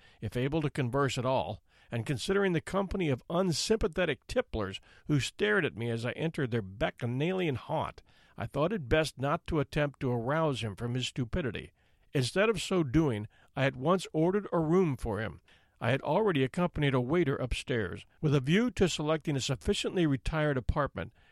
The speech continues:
and had done so, and was returning to the bar-room for the purpose of having the evidently undesired guest conveyed to his allotted chamber, when I was met at the head of the stairway by Mister H, who we know now to be named Herring,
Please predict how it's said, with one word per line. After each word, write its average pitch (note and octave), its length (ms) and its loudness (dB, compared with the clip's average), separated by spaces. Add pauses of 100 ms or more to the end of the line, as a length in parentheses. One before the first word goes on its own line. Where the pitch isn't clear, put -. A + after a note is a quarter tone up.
and C3+ 120 -2
had F3+ 140 0
done A#3 200 0
so, G2 360 -4 (300)
and D3 140 4
was C#3+ 140 6
returning G3+ 460 0
to F#3 80 -8
the E3+ 120 2
bar-room C3 480 0
for - 80 -6
the B2+ 120 -2
purpose D#3+ 360 0
of C3+ 120 -2
having C#3+ 500 -2
the C3+ 180 -2
evidently F3 580 0
undesired D3+ 920 0
guest A#2+ 420 -2 (280)
conveyed C#3 440 0
to F3 100 4
his D#3 100 2
allotted D3+ 440 0
chamber, A2+ 580 -4
when A2+ 160 -4
I A#2+ 100 0
was D3+ 180 2
met F#3 340 0
at - 80 -8
the A#2 80 -2
head B2+ 140 0
of E3+ 60 -2
the F#3 100 2
stairway A#2 680 -2 (120)
by A#2 140 -2
Mister D3 380 0 (120)
H, D#3 400 -2 (120)
who C#3+ 100 4
we C3+ 160 4
know C3 220 2
now D3 240 2
to B2+ 100 0
be B2+ 120 0
named B2+ 280 -2
Herring, G2+ 520 -2